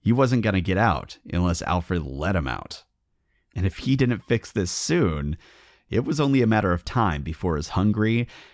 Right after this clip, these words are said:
and probably angry army turned on him. So,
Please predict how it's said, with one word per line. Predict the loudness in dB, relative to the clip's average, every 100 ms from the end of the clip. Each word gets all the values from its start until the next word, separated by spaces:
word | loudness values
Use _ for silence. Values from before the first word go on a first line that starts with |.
| -8
and | -6 -6 -8
probably | -8 0 0 0 -4 -4 -2
angry | 0 2 2 0 -2 0
army | 0 2 0 -2 -6
turned | -4 0 2 0
on | -2
him. | -6 -8 -10 -12 _ _ _ _ _ _ _ _ _ _ _
So, | -2 2 2 0